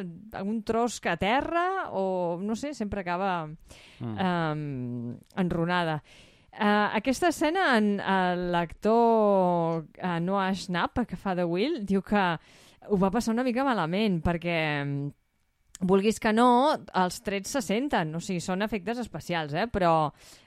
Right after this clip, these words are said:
Speaker 1: tot va molt ràpid, molt caòtic, i aquesta sí que li ha quedat una mica, com dir, aquesta m'ha quedat a la memòria, eh? Només dels, dels primers episodis i gravar aquesta, ehm, Déu-n'hi-do. Mm, vull dir que, que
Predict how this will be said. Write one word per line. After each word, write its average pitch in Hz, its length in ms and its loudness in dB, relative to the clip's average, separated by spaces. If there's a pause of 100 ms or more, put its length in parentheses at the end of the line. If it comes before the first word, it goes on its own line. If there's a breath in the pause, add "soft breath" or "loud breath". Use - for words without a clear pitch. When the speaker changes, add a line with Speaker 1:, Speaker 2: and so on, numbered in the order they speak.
(160)
Speaker 1:
tot 214 220 2
va 240 160 4
molt 214 240 0
ràpid, 247 480 -2
molt 226 240 0
caòtic, 233 680 2
i 208 60 0
aquesta 196 300 -2
sí - 180 -8
que 277 120 -6
li 202 80 -2
ha 170 80 0
quedat 160 260 2
una 165 120 0
mica, 151 640 0
com 170 120 -2
dir, 156 260 0
aquesta 156 260 -2
m'ha 220 100 2
quedat 170 200 0
a 220 60 0
la 220 100 0
memòria, 160 540 0
eh? 208 40 -2
Només 170 380 -2
dels, 170 720 -2
dels 160 280 -8
primers 175 360 -2
episodis 190 560 2
i 202 80 0
gravar 175 240 0
aquesta, 180 540 -2 (540 soft breath)
ehm, 147 1200 -4
Déu-n'hi-do. 170 580 -2 (180)
Mm, 147 800 -8
vull 160 120 -4
dir 151 140 -6
que, 143 160 -4 (400)
que 139 180 -6